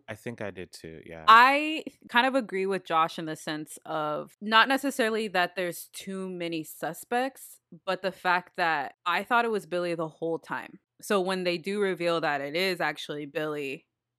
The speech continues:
Speaker 2: I'm like, "Well, yeah."
Speaker 1: Well, you're saying that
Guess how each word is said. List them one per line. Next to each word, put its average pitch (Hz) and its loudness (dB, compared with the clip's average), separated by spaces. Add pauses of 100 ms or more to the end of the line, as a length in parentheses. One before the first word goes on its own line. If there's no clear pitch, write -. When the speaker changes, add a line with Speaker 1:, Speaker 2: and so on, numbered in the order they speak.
(140)
Speaker 2:
I'm 165 -6
like, 147 -6 (160)
"Well, 190 -12 (540)
yeah." 190 -12 (440)
Speaker 1:
Well, 131 -2
you're 127 -6
saying 123 -4
that 101 -6